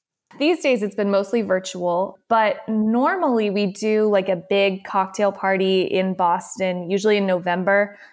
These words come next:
and it's so much fun, and I'm dying to get back there. So I'm really hoping for twenty twenty-two, but it's called Campfires and Cocktails, and it's, like, a camp-themed cocktail party in the middle of Boston. So you've got the camp nicknames, we've got fun camp activities, but we also have s'more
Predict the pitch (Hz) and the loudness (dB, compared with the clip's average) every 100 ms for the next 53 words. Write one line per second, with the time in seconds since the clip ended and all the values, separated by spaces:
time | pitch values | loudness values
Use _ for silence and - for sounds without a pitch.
0 | _ 202 202 202 - - 247 254 247 240 | _ 0 0 0 -4 0 2 4 2 0
1 | 240 - 214 208 190 190 180 196 190 202 | -2 0 2 2 0 0 0 2 2 2
2 | 208 196 185 185 170 165 - - 170 190 | 0 2 0 2 0 0 -4 -6 -2 -2
3 | 190 190 190 190 185 175 180 175 180 175 | 0 2 2 0 -2 -6 -10 -10 -10 -10
4 | 175 180 170 - 170 - 175 - _ _ | -12 -16 -16 -12 -12 -8 -8 -8 _ _
5 | - 185 208 196 - 220 220 208 208 202 | -10 -4 -2 -2 0 -2 2 2 2 0
6 | 196 185 190 185 175 180 - 190 180 185 | 0 -2 0 0 2 0 -2 -2 -2 0
7 | 180 - 180 - - 208 196 - - 202 | -2 0 -4 -4 -2 0 0 -4 -4 -2
8 | 185 175 170 - _ _ _ - 202 190 | 0 -4 -10 -18 _ _ _ 0 0 2
9 | 202 180 185 170 160 156 - 185 180 180 | 0 0 0 0 0 -4 -2 -2 -2 0
10 | 175 165 165 - 156 165 - - 208 - | 2 2 0 -2 -2 -2 -6 -6 -8 -4
11 | 185 170 165 - _ - 180 196 180 190 | 0 0 -2 -12 _ -6 0 0 0 -2
12 | - 294 226 262 262 247 240 233 226 190 | 0 2 2 0 2 2 2 2 0 -2
13 | 190 - - 226 226 233 247 240 220 220 | 0 -2 0 0 0 0 -2 0 0 0
14 | 233 202 214 208 196 190 185 - 185 208 | -6 -4 -2 -2 -2 -6 -6 0 2 2
15 | 220 214 190 180 - 202 196 196 196 190 | 0 -2 -2 -4 -6 2 4 4 4 2